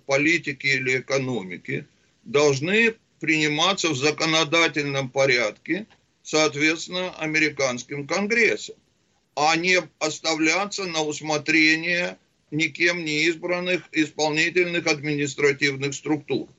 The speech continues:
Это вопрос, какие органы государства и в какой форме должны решать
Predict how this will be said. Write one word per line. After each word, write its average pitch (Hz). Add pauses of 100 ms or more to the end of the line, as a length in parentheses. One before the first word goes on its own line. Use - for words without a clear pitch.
(180)
Это 151
вопрос, 180
какие 165
органы 139
государства 135
и 139
в 139
какой 156
форме 170
должны 139 (300)
решать 156